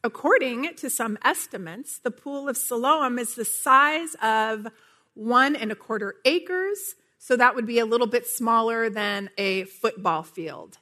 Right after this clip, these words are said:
That's their estimation. So at your Super Bowl party in a couple of weeks, you can share that fun fact. So this is what they think it originally looked like.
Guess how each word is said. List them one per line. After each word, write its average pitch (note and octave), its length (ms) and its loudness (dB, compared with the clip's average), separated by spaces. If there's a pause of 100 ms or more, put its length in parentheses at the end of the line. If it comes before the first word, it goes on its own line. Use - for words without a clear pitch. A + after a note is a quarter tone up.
That's G#3+ 360 2
their G#3+ 180 -4
estimation. F3+ 840 -10
So F#3+ 540 0
at A3 160 0
your G#3 160 -4
Super G4 480 2
Bowl A#3 240 0
party G#3+ 600 -2 (360)
in C4 100 2
a A#3+ 60 4
couple A#3+ 340 2
of G#3 140 0
weeks, C4 380 -4
you B3 80 -4
can A#3+ 180 -2
share A3+ 260 -2
that A3+ 260 0
fun G#3+ 280 -2
fact. - 600 0 (1300)
So B3 580 6
this D4 220 0
is D4+ 80 0
what C#4 140 2
they A#3+ 160 2
think A3+ 400 -4
it G#3+ 120 0
originally G#3 800 0
looked F#3+ 380 -6
like. B2+ 260 -2